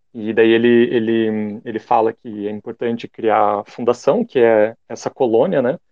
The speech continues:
no, nos confins da galáxia, que vai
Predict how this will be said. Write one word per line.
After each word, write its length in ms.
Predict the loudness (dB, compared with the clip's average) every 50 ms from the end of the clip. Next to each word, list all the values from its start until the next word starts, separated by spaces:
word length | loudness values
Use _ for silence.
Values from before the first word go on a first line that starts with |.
| _ _ _ _ _ -14
no, 360 | -10 -8 -6 -6 -6 -8 -12
nos 180 | -14 -16 -16 -12
confins 540 | -10 -10 -10 -8 -8 -8 -8 -6 -6 -8 -8
da 320 | -6 -4 -4 -4 -4 -4
galáxia, 600 | -4 -2 2 4 4 2 2 -2 -6 -8 -8 -8 _ _ _ _ _ _
que 140 | _ -8 -4
vai 560 | 0 2 4 4 4 4 4 2 0 -4 -8